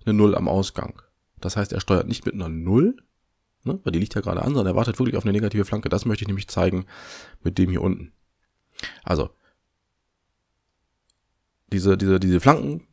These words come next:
die gleich erzeugt werden, die sieht man nicht. Man sieht hier quasi nichts in diesem Bereich. Das hat damit zu tun, dass die Flanke natürlich in einem Bruchteil einer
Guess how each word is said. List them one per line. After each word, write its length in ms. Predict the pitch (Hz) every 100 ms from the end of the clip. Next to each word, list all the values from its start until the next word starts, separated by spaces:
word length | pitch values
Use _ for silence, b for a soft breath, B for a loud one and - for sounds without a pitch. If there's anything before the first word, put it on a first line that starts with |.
| -
die 60 | 92
gleich 220 | 92 92
erzeugt 360 | 80 - 101 -
werden, 160 | 107
die 100 | 101
sieht 160 | 98 120
man 180 | 85 78
nicht. 340 | 78 - -
Man 120 | 82
sieht 160 | 85 -
hier 180 | 98 87
quasi 440 | - - 80 76
nichts 240 | 76 82 -
in 100 | 71
diesem 220 | 76 78
Bereich. 260 | 73 85 95
Das 80 |
hat 120 | 95 -
damit 180 | 92
zu 60 | 92
tun, 220 | 98 90 B B B
dass 120 | 87
die 100 | -
Flanke 320 | 85 90 92 80
natürlich 340 | 80 90 -
in 100 | -
einem 200 | 80 82
Bruchteil 600 | 104 139 - - 104 98
einer 440 | - 92 87 87